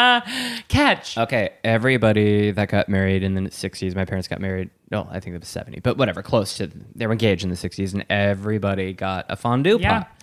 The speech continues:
Speaker 1: I, I'm looking at one right now that Jenny bought me. It's up there. We gotta use that thing.
Speaker 2: We gotta get some fondue. I have those gorgeous, um, fondue, uh, skewers.
Speaker 1: Oh, yeah, you got them at yesterday's
Speaker 2: And by
Speaker 1: news.
Speaker 2: Yes, I did.
Speaker 1: So that brings me to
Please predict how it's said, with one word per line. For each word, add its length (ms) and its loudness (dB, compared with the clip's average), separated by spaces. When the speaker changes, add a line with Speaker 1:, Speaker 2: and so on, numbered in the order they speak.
Speaker 1:
I, 220 2
I'm 140 0
looking 220 0
at 80 4
one 140 4
right 120 4
now 160 4
that 140 2
Jenny 180 2
bought 160 2
me. 100 -2
It's 120 -4
up 120 -4
there. 160 4
We 80 2
gotta 160 4
use 200 2
that 180 0
thing. 240 -4
Speaker 2:
We 220 0
gotta 160 4
get 160 -2
some 100 -6
fondue. 200 -2
I 40 -2
have 140 -2
those 140 -2
gorgeous, 800 2
um, 300 -4
fondue, 680 -4
uh, 220 -8
skewers. 520 -8
Speaker 1:
Oh, 120 6
yeah, 180 4
you 120 2
got 180 -2
them 80 0
at 80 -2
yesterday's 340 2
Speaker 2:
And 140 4
by 60 2
Speaker 1:
news. 400 0
Speaker 2:
Yes, 260 0
I 100 0
did. 260 -4
Speaker 1:
So 320 4
that 260 2
brings 240 0
me 160 2
to 400 0